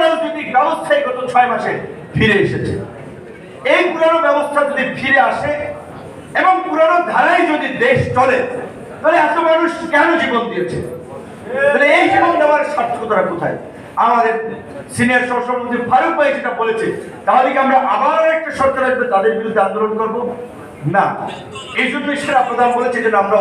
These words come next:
বলতে চাই, enough is enough, enough হয়েছে। এখন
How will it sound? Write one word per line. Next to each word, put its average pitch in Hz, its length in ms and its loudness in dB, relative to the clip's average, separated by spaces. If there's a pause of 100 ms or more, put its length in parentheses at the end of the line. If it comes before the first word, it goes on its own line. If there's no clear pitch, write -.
বলতে 165 260 -4
চাই, 143 120 -6 (600)
enough 262 380 4
is - 80 -6 (100)
enough, 190 220 0 (220)
enough 349 260 2 (100)
হয়েছে। - 260 -6 (800)
এখন 311 180 2